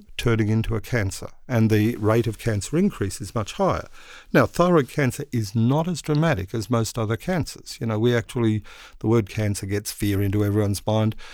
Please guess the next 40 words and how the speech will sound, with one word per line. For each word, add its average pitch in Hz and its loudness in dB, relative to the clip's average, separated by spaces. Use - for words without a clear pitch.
Lots 123 4
of 98 -2
thyroid 107 2
cancers 113 -4
can - -2
be 104 4
left 101 -2
alone, 98 0
a 92 -4
bit 139 4
like 110 2
prostate - -4
cancers, 92 -4
that - 0
plenty 120 2
of 92 0
thyroids 101 0
have 95 -6
tumours 135 0
in 104 2
there 110 0
'cause - -10
there's 113 -10
rapid 120 -4
turnover, 98 2
there's 95 0
rapid, 104 -2
uh, 92 0
production 101 -4
of 95 -2
these 98 -2
thyroid 101 -2
hormones, 123 0
so 120 0
unusual 120 4
cells 107 2
are 104 0
not 110 4
that 101 0
uncommon. 92 0